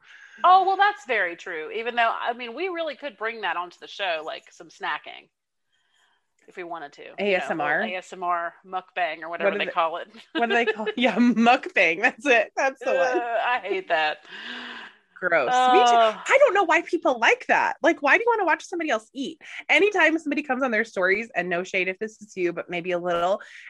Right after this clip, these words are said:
Speaker 2: anytime somebody comes on their stories and they're eating, I'm like, "No." <laughs> Stop it.
Speaker 1: Yeah, I'm like, "Put the food down and make the story and then eat after."
Speaker 2: <laughs> Yeah, I know. And there's some people who, like, sit on their live,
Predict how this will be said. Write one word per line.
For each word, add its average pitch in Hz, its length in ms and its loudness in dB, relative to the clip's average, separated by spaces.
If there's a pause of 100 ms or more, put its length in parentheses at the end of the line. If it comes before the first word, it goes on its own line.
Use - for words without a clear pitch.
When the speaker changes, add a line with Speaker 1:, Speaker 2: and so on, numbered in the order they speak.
Speaker 2:
anytime 320 400 2
somebody 233 320 -2
comes 214 220 -6
on 196 60 -6
their 190 120 0
stories 185 340 0
and 185 160 -6
they're 147 80 0
eating, 190 300 -2
I'm 180 120 0
like, 165 220 -2 (240)
"No." 135 460 -8 (100)
<laughs> 659 1120 -2
Stop - 560 -4
it. 226 300 2 (220)
Speaker 1:
Yeah, 339 120 2 (140)
I'm 269 80 0
like, 285 160 -2 (100)
"Put 359 220 0
the 381 80 0
food 311 360 -2
down 196 280 4
and 190 80 -4
make 190 200 -2
the 190 60 -10
story 180 520 -2
and 202 160 -4
then 220 160 -4
eat 202 200 -6
after." 180 500 -4 (180)
Speaker 2:
<laughs> - 180 -16
Yeah, 381 220 4 (580)
I 294 180 4
know. 330 240 4
And 226 140 4
there's 311 180 2
some 311 140 0
people 339 260 -4
who, 240 160 -4
like, 190 200 0
sit - 160 -4
on 226 120 2
their 156 140 0
live, 170 520 2